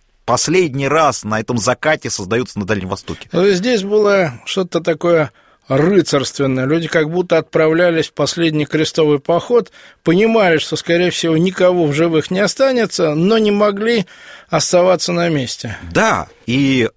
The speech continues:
Speaker 1: объединение для этого последнего крестового похода носит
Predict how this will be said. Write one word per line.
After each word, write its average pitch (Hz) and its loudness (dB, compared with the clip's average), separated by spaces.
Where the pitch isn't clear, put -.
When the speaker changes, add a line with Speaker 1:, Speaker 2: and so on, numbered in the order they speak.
Speaker 1:
объединение 113 0
для 110 0
этого 104 -6
последнего 98 -4
крестового 98 -4
похода - -6
носит 135 -2